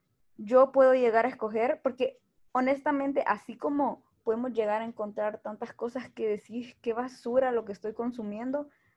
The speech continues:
hay un montón de cuentas que aportan y que, y que de la nada veo y se lo mando a una amiga, o es justo lo que estaba pasando a alguien. Entonces, como,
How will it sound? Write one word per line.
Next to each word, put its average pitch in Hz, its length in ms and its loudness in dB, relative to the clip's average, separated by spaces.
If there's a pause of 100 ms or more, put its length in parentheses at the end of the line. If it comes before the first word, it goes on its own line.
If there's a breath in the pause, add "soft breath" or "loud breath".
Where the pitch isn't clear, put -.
(120)
hay 226 100 -4
un 233 80 2
montón 247 460 0
de 262 100 -2
cuentas 240 400 -6
que - 140 -10
aportan 202 840 -4
y 208 140 -12
que, 214 340 -4 (540 soft breath)
y 202 100 -16
que 233 160 0
de 220 60 4
la 208 100 0
nada 208 260 2
veo 240 360 2
y 226 100 -2
se 226 140 -2
lo 208 80 0
mando 202 300 -4
a 220 40 -6
una 220 140 -6
amiga, 220 640 -2
o 208 180 4
es 208 160 -2
justo 226 300 -4
lo 220 100 -4
que 214 80 -6
estaba 208 300 -4
pasando 208 440 -4
a 196 100 -2
alguien. 220 460 -6
Entonces, 202 460 -8
como, 208 480 -6